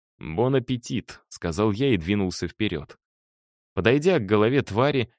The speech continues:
я протянул руку, вбирая в себя энергию бездны. «Вы поглотили энергию бездны. Энергия бездны тридцать пять целых пять десятых. Число слуг — один из двух».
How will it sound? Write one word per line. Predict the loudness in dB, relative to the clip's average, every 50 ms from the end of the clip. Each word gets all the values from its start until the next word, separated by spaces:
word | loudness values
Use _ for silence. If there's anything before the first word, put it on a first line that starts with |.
| _ -2
я | 2 2 4 4
протянул | 4 0 2 2 0 2 4 4 6
руку, | 6 6 4 4 2 2 0
вбирая | 2 2 2 2 2 4 2 2 2 0
в | -2
себя | -4 -4 0 0 2 2 2
энергию | 2 2 2 0 0 0 -2 -2 -2 -2
бездны. | -2 -2 -2 -2 -2 -4 -8 -14 -16 -18 _ _ _ _ _ _ _ _ _ _ _ _ _ -12
«Вы | -8 -4 0 2 2 2 2
поглотили | 0 0 2 4 4 4 4 2 0 -2 0 0 2 2 2
энергию | 2 0 0 -2 -4 -4 -4 -4 -4 -4
бездны. | -4 -4 -2 -4 -4 -6 -10 -12 -14 -16 _ _ _ _ _ _ -4
Энергия | -2 2 2 2 0 0 -2 -2 -2
бездны | -2 0 2 2 2 2 0 0 -2 -2 -2 _ _ _ _ _ _ -4
тридцать | 0 0 2 0 0 0 -2 -2 -2 0
пять | 2 2 2 0
целых | -2 -4 -2 0 2 2 0 0 -2 -6 _ _ _ _ _ _
пять | 0 0 2 2 0
десятых. | -2 -4 -4 -4 -4 -4 -4 -4 -6 -8 -18 -18 -20 _ _ _ _ _ _ _ _ _ _
Число | 0 2 2 2 4 4 4 2 2
слуг — | 2 0 -2 -2 -2 -4 -6 -14 -20 _ _ _ _ -4
один | -4 -2 -2 0 0 0 0 0
из | -2 -2
двух». | -4 -2 0 0 -2 -2 -6 -14